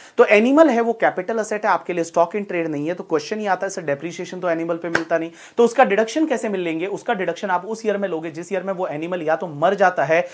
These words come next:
या परमानेंट यूजलेस हो जाता है। deduction is allowed in the year in which that animal is died or become the permanent useless। उस ईयर में आप डिडक्शन लोगे। डिडक्शन कितना लोगे?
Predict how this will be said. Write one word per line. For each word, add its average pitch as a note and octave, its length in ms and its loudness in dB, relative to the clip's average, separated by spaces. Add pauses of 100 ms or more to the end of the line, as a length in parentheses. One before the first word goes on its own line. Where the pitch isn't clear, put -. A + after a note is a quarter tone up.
(160)
या F3 140 4
परमानेंट F3+ 560 -2
यूजलेस C#3+ 440 -4
हो B2+ 60 -8
जाता A2+ 260 -6
है। B2+ 200 -4 (720)
deduction B3+ 420 6
is F4+ 100 4
allowed A#3 300 8
in A3+ 120 2
the F#3 60 2 (100)
year G3 220 0
in F3+ 80 -4
which F#3+ 180 -6
that D#3+ 260 2
animal G3 260 -2
is D3+ 180 -6
died E3+ 300 2
or F#3 180 4
become F3+ 220 -8
the F#3+ 140 -4
permanent D#3 540 -6
useless। F3 260 -6
उस G3+ 180 -10
ईयर F#3 100 -4
में F3 120 -4
आप D#3 100 -4
डिडक्शन C#3+ 320 -8
लोगे। D#3+ 220 -6
डिडक्शन F#3+ 360 -6
कितना E3+ 220 -6
लोगे? D3 300 -4